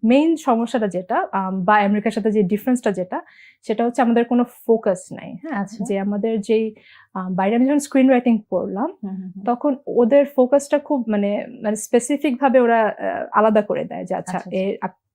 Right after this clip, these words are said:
Speaker 1: যদি ড্রামা লিখতে চান, তাহলে আপনি এগুলা পড়বেন।
Speaker 2: হুম, হুম,
Speaker 1: আপনি যদি
Speaker 2: হুম।
Speaker 1: কমেডি লিখতে চান, তাহলে এরকম কর-, পড়বেন। আপনি যদি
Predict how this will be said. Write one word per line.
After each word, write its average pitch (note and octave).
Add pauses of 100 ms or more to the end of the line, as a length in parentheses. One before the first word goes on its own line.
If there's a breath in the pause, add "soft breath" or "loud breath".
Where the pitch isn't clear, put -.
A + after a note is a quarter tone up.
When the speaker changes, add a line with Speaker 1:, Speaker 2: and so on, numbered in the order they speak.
(240)
Speaker 1:
যদি G3
ড্রামা G#3
লিখতে G#3
চান, F#3+
তাহলে G3
আপনি G3
এগুলা G3
পড়বেন। F3
Speaker 2:
হুম, -
হুম, G3
Speaker 1:
আপনি F#3+
যদি G3+
Speaker 2:
হুম। G3+
Speaker 1:
কমেডি A3+
লিখতে G#3+
চান, G3+
তাহলে G3+
এরকম F#3+
কর-, F#3
পড়বেন। F#3
আপনি F3+
যদি G3+